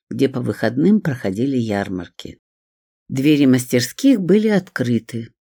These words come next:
Когда мы проходили мимо, стражи склоняли головы при виде короля,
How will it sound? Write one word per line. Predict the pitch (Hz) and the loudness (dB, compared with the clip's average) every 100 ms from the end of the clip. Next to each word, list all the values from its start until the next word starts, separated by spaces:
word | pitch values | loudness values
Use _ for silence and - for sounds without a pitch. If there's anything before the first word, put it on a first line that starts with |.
| - | -6
Когда | 110 117 120 | -2 2 2
мы | 113 | 2
проходили | - - 107 98 104 104 | -4 -8 -4 -2 -2 0
мимо, | 104 190 208 202 _ _ _ - | 2 4 2 0 _ _ _ -20
стражи | - - 104 139 175 175 175 | -12 -6 0 2 0 -2 -6
склоняли | - - 123 117 113 | -6 -4 0 0 0
головы | 98 - 151 165 156 | -4 -2 0 0 -2
при | 151 107 | -2 -2
виде | 101 107 131 | -2 -2 -4
короля, | - 131 117 92 98 | -2 0 0 -2 -8